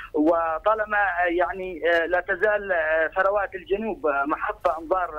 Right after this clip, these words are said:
الطامعين والمحتلين والفاسدين، حقيقة لم تعد، آه، عدن مدينة بعد عام ألف وتسعمية وأربعة وتسعين، آه، مدينة، آه، يعني مدينة السلام،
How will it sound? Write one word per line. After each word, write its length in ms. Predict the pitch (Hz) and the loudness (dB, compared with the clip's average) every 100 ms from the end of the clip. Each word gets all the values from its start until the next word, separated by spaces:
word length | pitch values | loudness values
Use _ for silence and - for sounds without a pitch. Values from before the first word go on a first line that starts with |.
| 143 | -10
الطامعين 600 | 147 160 160 147 185 160 | -4 -2 -2 -6 -6 -2
والمحتلين 1300 | 147 131 127 120 - - - 143 151 - 156 160 175 156 | 0 0 0 -6 -8 -14 -2 0 0 0 -2 0 0 0
والفاسدين، 680 | 143 143 - 143 175 180 - - - | -2 -4 -4 0 2 2 -4 -14 -6
حقيقة 480 | - 170 226 190 180 | -4 -2 -4 0 0
لم 200 | 185 170 | 0 -2
تعد، 420 | 185 180 196 147 | 0 0 0 2
آه، 280 | 165 151 143 131 | 2 4 0 0
عدن 400 | 170 190 165 151 | -2 -2 -4 -4
مدينة 400 | 147 151 180 170 | -4 -2 0 0
بعد 240 | 160 156 - | 0 -2 -2
عام 300 | 131 165 156 | 0 0 -2
ألف 260 | 143 151 - | -8 -10 -8
وتسعمية 600 | 143 139 131 135 151 151 | -4 -2 -2 -2 0 2
وأربعة 260 | 143 139 139 | 2 2 -2
وتسعين، 540 | - 131 151 160 147 - - - | -4 -2 2 2 0 -6 -14 -2
آه، 180 | 139 139 | 0 2
مدينة، 420 | 147 147 160 151 | 0 0 -2 0
آه، 580 | 143 135 139 135 131 131 | 0 0 -2 -2 -4 -4
يعني 400 | 135 143 135 143 | -4 0 2 2
مدينة 300 | 143 156 147 | 2 0 -2
السلام، 440 | - 147 156 151 | 0 0 0 -2